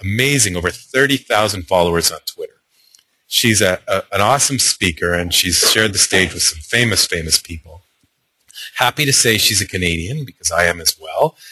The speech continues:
Scottish by heritage. You'll love her accent. And, um, I'll turn it over next to Mari Smith.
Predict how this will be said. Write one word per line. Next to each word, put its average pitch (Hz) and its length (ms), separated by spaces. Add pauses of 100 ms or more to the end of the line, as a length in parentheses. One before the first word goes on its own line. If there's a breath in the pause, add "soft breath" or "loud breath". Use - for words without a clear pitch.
Scottish 110 580
by 92 140
heritage. 87 580
You'll 87 100
love 95 360
her 98 140
accent. 85 560 (440 loud breath)
And, 101 340
um, 98 400 (340)
I'll 104 120
turn - 180
it 123 100
over 117 200
next 113 380
to 117 100
Mari 107 240
Smith. - 480